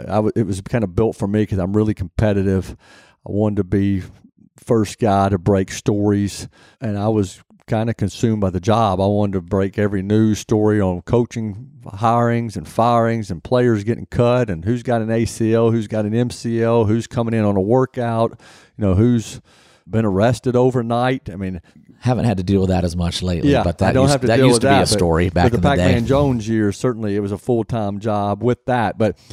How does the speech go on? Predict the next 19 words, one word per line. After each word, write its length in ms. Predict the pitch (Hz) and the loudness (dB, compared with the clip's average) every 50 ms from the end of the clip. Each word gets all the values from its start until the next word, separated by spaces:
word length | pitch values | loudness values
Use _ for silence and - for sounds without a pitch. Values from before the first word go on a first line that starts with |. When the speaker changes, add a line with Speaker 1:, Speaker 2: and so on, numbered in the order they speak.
| - _ - | -20 _ -2
Speaker 1:
I 140 | 110 131 156 | 0 2 4
was 220 | 151 131 117 107 | 4 2 2 0
dead 320 | 104 104 117 123 131 131 - | -2 0 0 2 2 0 -2
set 460 | - - - 135 127 120 113 107 - - | -4 -4 0 2 2 2 2 0 -2 -2
on 480 | 101 107 107 104 104 107 107 107 104 107 - _ | 0 2 2 2 2 0 -2 -4 -8 -14 -20 _
trying 340 | - - 113 107 107 110 107 | -4 -2 0 0 0 -2 -2
to 80 | 107 | -2
be 160 | 95 113 117 113 | 0 0 0 0
the 100 | 107 101 | 0 -2
source 640 | - - - 120 110 110 113 107 - - - - | -4 -2 -2 0 0 2 0 0 -2 -4 -12 -10
of 240 | - - 101 95 90 | -4 -2 -2 -2 0
news, 520 | 101 104 113 135 135 107 95 85 - - - | 0 2 2 2 2 2 0 -2 -6 -8 -6
uh, 280 | - 107 95 90 92 | -4 -2 -2 -2 -2
for 180 | 90 - - 107 | -4 -4 -2 -2
the 120 | 95 98 | -2 -2
Tennessee 400 | - - 113 107 98 - - 95 | -4 -4 -4 -6 -6 -4 -6 -6
Titans. 400 | - - 113 120 135 113 - 95 | -4 -2 -2 -2 -2 -2 -2 -2
And 80 | 95 92 | -2 0
I 40 | 98 | -2